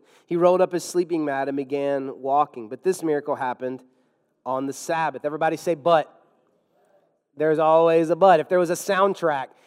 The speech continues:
to this story at this point, right there in, in verse, the end of verse nine, the soundtrack would go, "Dun, dun, dun," right? Because Jesus just healed a man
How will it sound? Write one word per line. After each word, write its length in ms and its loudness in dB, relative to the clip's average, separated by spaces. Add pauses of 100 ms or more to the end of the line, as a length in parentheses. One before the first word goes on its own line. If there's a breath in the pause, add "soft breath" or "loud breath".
(140 soft breath)
to 100 -6
this 200 -2
story 600 -2 (320 soft breath)
at 220 -4
this 220 0
point, 420 0
right 260 0
there 340 0
in, 320 -2
in 260 -2
verse, 360 -2
the 140 -6
end 120 -2
of 60 -6
verse 220 -4
nine, 320 0
the 60 -6
soundtrack 460 -4
would 120 -10
go, 280 -2 (500 soft breath)
"Dun, 220 -4 (100)
dun, 300 -6 (100)
dun," 960 -18
right? 360 -4 (1200)
Because 260 -6
Jesus 540 -4
just 180 2
healed 300 6
a 60 8
man 500 4